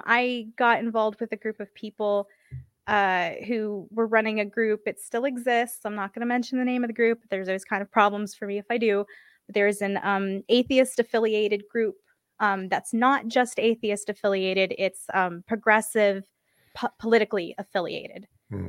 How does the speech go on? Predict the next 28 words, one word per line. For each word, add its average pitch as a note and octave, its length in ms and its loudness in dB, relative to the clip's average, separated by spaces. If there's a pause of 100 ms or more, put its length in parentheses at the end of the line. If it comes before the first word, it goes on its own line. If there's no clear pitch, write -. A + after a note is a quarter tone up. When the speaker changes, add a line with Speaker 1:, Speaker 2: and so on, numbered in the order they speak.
(120)
Speaker 1:
And G#3+ 120 0
those G#3+ 180 2
two - 140 -4
things G#3+ 340 -4
are G3 120 0
very G#3 800 4
intertwined F#3+ 920 -6 (160)
together, F#3 540 0 (680)
um, F3+ 440 0 (220)
with A3+ 260 4
that G3 240 4 (140)
group G#3+ 200 -2
specifically. - 840 -6 (340)
Speaker 2:
Hmm. A2+ 80 -8
Speaker 1:
So, G3 600 4 (1120)
um, A3 520 6 (460)
I, B3+ 460 2 (880)
I C4 80 0
got C4+ 160 6
a A3 40 6
lot G#3+ 300 0
of A3+ 100 -4
attention F#3+ 840 -6 (280)
for A#3 120 0
being F#3 540 -4 (180)
angry F3+ 400 -4
at - 120 -8
God. - 340 -8